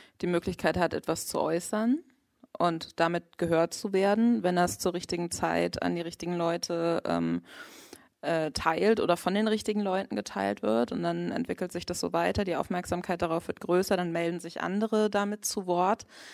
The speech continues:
Also ohne Social Media wäre das so nicht möglich, weil es da eben keine, keine Instanz gibt, wie jetzt beispielsweise eine Redaktion, die erstmal abwägt, ist das Thema für uns groß genug, wollen wir darüber berichten.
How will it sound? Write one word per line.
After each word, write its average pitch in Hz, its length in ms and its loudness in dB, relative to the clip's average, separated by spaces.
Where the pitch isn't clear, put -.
Also 175 220 2
ohne 180 160 2
Social 175 320 0
Media 180 440 2
wäre 175 320 0
das 170 180 -2
so 170 100 0
nicht 165 220 -4
möglich, 185 680 0
weil 165 200 0
es 180 120 -4
da 170 140 4
eben 175 300 0
keine, 175 600 0
keine 180 300 0
Instanz 165 600 2
gibt, 185 300 -4
wie 175 40 6
jetzt - 200 0
beispielsweise 170 1040 0
eine 170 260 0
Redaktion, 175 640 0
die 175 60 0
erstmal 160 320 -2
abwägt, 175 480 -4
ist - 200 -8
das - 240 -6
Thema 175 360 0
für - 140 -4
uns 160 200 -6
groß 165 360 -4
genug, 175 400 -4
wollen 165 220 2
wir 170 100 2
darüber 165 360 -2
berichten. - 600 -6